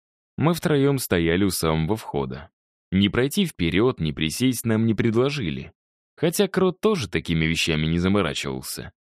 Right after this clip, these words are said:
Наверное, именно потому мой страх перед королем с каждым мгновением становился все слабее, а потом и вовсе почти пропал. «Нам очень нужно было найти вас,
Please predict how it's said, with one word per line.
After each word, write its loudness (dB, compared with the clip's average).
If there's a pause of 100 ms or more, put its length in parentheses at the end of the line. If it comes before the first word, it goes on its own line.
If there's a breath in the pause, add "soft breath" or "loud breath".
(200)
Наверное, 2
именно 2
потому 2
мой 2
страх 0
перед 0
королем 0
с -8
каждым 0
мгновением 0
становился -2
все -2
слабее, -2 (360)
а 2
потом 2
и 4
вовсе 0
почти -2
пропал. -4 (800)
«Нам 4
очень 2
нужно 0
было 2
найти 0
вас, -2